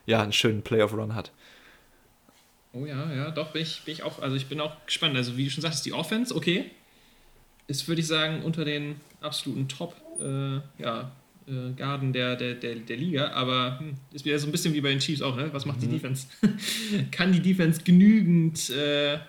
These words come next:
Speaker 2: Puffer erzeugen, damit die
Speaker 1: Genau.
Speaker 2: Offense das Ganze, ja, überkommen kann, aber
Speaker 1: Das wird
Speaker 2: ja,
Speaker 1: sein.
Speaker 2: nee, doch.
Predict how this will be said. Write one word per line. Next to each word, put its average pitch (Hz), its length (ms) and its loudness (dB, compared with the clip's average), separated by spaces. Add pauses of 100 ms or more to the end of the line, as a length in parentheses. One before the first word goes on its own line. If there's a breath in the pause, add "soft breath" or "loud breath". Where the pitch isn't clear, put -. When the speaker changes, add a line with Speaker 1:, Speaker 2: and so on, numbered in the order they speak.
Speaker 2:
Puffer 135 540 0
erzeugen, 147 420 -4
damit 135 240 0
die 104 40 0
Speaker 1:
Genau. 101 100 2
Speaker 2:
Offense - 220 -2
das 135 120 -8
Ganze, 135 400 -4 (760 soft breath)
ja, 127 360 -6
überkommen 131 440 -4
kann, 113 220 -8
aber 120 380 -12 (200)
Speaker 1:
Das - 220 -10
wird 92 160 -4
Speaker 2:
ja, 107 120 2
Speaker 1:
sein. 180 140 4
Speaker 2:
nee, 190 80 2
doch. 185 160 -4